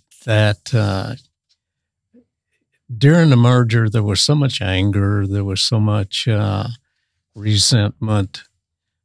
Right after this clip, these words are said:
uh, so much of wanting it my way that, uh, I think sometimes we forgot about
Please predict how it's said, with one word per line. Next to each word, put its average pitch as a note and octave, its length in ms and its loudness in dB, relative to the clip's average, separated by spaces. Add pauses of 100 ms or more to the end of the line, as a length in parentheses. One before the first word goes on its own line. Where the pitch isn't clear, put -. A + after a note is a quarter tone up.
(160)
uh, G2+ 440 -4 (540)
so D3 300 2
much D3 340 2
of G#2 300 0
wanting G#2 600 2
it G2+ 80 -8
my G2 280 -2
way G#2 560 -2 (1080)
that, G#2+ 500 -2
uh, G#2 420 0 (140)
I G#2+ 120 -2
think C3 260 0
sometimes A#2 680 2 (100)
we G#2+ 240 -4
forgot G#2 800 0 (160)
about G2 720 -2